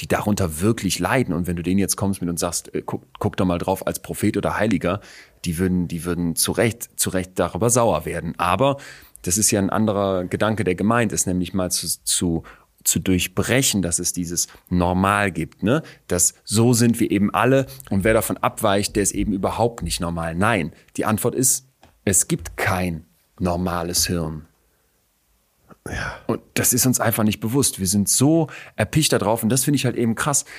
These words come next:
Speaker 1: dass wir so eine universelle menschliche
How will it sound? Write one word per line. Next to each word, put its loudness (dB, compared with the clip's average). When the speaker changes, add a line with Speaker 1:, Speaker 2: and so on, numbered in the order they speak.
Speaker 1:
dass 2
wir 4
so 2
eine 6
universelle 6
menschliche 6